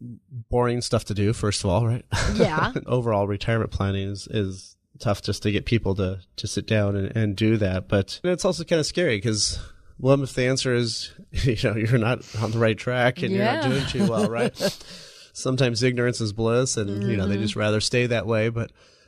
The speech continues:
Speaker 1: you know, if you do look at it, you know, it's kinda like your health, right? I mean, if you find something early, you can often, uh, you know, often prevent it from
Speaker 2: Yes.
Speaker 1: getting worse and fix it.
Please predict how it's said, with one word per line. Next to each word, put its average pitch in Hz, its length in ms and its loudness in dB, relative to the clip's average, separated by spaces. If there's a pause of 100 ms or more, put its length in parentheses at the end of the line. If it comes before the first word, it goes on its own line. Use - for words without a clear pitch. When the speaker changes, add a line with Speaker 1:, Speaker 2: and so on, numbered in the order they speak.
Speaker 1:
you 156 100 -2
know, 113 140 4
if 117 260 -2
you 143 80 2
do 160 220 2
look 143 180 0
at 104 200 2
it, 107 140 0 (380)
you 107 140 2
know, 92 80 2
it's 95 100 -4
kinda 127 160 0
like 117 160 0
your 110 100 0
health, 110 280 2
right? 104 280 0
I 104 40 -4
mean, 98 180 0
if - 160 -4
you 98 160 2
find 120 320 0
something 117 280 -4
early, 117 500 0
you 110 160 0
can 92 320 -2 (360)
often, 110 440 2
uh, 104 220 -2
you 117 140 2
know, 95 60 2
often 107 300 -2
prevent 107 420 0
it 110 180 0
from - 120 0
Speaker 2:
Yes. - 200 0
Speaker 1:
getting 98 120 2
worse 107 320 0
and 92 160 -6
fix - 340 0
it. 113 160 -2